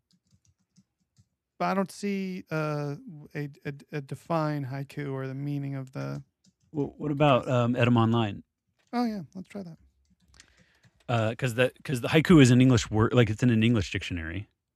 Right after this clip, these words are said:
Speaker 2: It's, it's,
Speaker 1: Mm-hmm.
Speaker 2: you know, you can say the word haiku and, and you're speaking English completely. So it, it's fair to say that it would have, it would, it would be in this dictionary.
Speaker 1: In n-, in nineteen oh two, from Japanese haiku,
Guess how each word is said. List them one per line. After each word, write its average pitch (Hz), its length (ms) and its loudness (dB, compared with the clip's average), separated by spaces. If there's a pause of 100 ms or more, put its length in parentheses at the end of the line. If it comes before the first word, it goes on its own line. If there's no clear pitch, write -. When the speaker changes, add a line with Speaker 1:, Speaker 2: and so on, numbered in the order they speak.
(180)
Speaker 2:
It's, 113 260 -4
it's, 165 300 -4
Speaker 1:
Mm-hmm. 170 80 -14 (140)
Speaker 2:
you 110 140 -4
know, - 200 -6
you 113 140 -2
can 107 160 0
say 113 220 2
the 107 100 -2
word 101 160 -2
haiku 95 480 -2
and, 98 120 -8 (220)
and 101 120 -8
you're 98 100 -8
speaking 95 380 -6
English 90 500 -8 (220)
completely. 95 520 -8
So 95 200 -4
it, 95 80 -6 (120)
it's - 240 -16
fair 104 200 -2
to 90 100 -8
say 95 200 -2
that 90 180 -4 (400)
it - 80 -2
would 98 120 0
have, 87 400 -4 (800)
it 110 100 0
would, 98 160 -2
it 107 160 -2
would 95 160 -2
be 92 80 0
in 90 100 0
this 95 140 -2
dictionary. - 480 -10 (960)
Speaker 1:
In 180 200 2
n-, 202 140 -2
in 185 100 0
nineteen 202 280 2
oh 208 80 2
two, 160 160 -4
from 156 180 -8
Japanese 180 480 -2
haiku, 139 560 -6